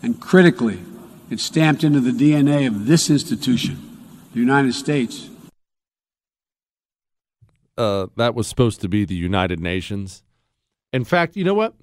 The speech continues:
Speaker 2: After I get done with this Kamala thought, I'm gonna discuss why Joe Biden should fire somebody, why that is someone else's fault here in just a second. But, okay, so your, your president's half functional. He can't speak.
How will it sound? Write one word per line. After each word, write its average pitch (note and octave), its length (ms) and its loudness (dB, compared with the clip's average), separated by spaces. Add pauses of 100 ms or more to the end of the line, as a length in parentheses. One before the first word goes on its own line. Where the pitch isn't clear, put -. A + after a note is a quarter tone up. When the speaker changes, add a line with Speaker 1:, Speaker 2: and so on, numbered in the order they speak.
(600)
Speaker 2:
After D#3 220 0
I E3+ 80 4
get D#3+ 160 -2
done D3 160 2
with C#3 120 -4
this C#3+ 160 -2
Kamala C3 440 0
thought, D3+ 380 -2 (340)
I'm C#3+ 140 2
gonna D3+ 160 -2
discuss A#2+ 560 -2
why A2 160 0
Joe A#2 300 0
Biden A2 440 0
should F2+ 240 -6
fire B2 520 0
somebody, B2+ 540 0
why A2+ 200 2
that B2 180 0
is A2 140 -4
someone D3 500 0
else's C3 460 0
fault B2+ 380 2 (220)
here D3+ 200 2
in C3+ 100 -2
just B2 220 -2
a C3+ 80 -2
second. C#3 400 -2
But, C#3+ 180 0 (160)
okay, G#3+ 280 0
so - 160 -4
your, F#3+ 180 -2
your F3 100 2
president's F#3+ 480 0
half G3 200 2
functional. D#3 500 -2
He D3+ 160 -4
can't E3+ 300 0
speak. - 480 -4